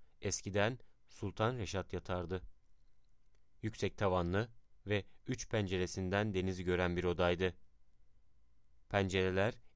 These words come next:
ince işlemeli kumaş perdelerle süslenmişti. Yerler parke döşemeydi. Duvarlarda mavi zemin üzerinde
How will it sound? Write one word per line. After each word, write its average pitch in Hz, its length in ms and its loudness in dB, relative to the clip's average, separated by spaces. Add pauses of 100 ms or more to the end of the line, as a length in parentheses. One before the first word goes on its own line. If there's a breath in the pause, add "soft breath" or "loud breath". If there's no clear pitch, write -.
ince 104 300 2
işlemeli 92 440 -2
kumaş 95 320 -2
perdelerle 90 600 -2
süslenmişti. 90 760 -4 (1700 soft breath)
Yerler 95 480 4 (300)
parke 98 360 2
döşemeydi. 92 560 0 (560 soft breath)
Duvarlarda 101 640 6
mavi 107 360 2
zemin 98 260 2
üzerinde 90 560 0